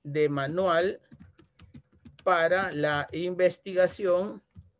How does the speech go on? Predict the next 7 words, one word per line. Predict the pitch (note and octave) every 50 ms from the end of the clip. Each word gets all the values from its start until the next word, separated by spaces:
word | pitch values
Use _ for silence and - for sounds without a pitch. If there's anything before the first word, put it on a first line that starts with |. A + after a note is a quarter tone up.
| _ - - - _ _ _ _ - - - - - - _ _ _ _ _ _ _ _ _ _ _ _ _ _ _ _ _ _ _ _ _ _ _ _ _ _ _ D3
de | E3 E3 C#3+ - -
accidentes | C3 C3+ C3 - - C#3 C3 C#3 D#3 D#3+ E3+ E3 D#3 F#3 F#3+ G3 F#3 - - - - _ - - _ _ - _ _ _ _ _ _ - - - _ _
laborales | - B2 C3+ C#3 D3+ D#3+ E3+ F#3 G3+ G3 E3+ D#3 E3 F#3+ A3+ A3+ - - - - - - _ - _ _ _ _ _ _ _ _ _ _ _ _ _ _ _ _ _ _ _ _ _ _ _ _ _ _ - - _ _ _ _ _ _ _ _ - - - F2+ -
en | D3+ E3+ F3+ F#3+ G3 G3 -
el | - F3 F3+ F#3+ G#3 A3+ - - - - - - - - - _ _ _ _ _ _ - - _ _ _ _ _ _ _ - - - - - - - - - - -
Instituto | D3+ D3 C#3 - - C#3 C3+ - - G3 F#3 E3 D3 - F#3 G3 G#3 - - _ _ _ _ _ _ _ _ _ _ _ - - _ _ _ _ _ _ _ - - - - _ - - - - - - _ -
Superior | D#3+ D3 - - C3+ C3+ C#3+ D3+ D#3 E3 E3+ F#3 G3 F#3+ - -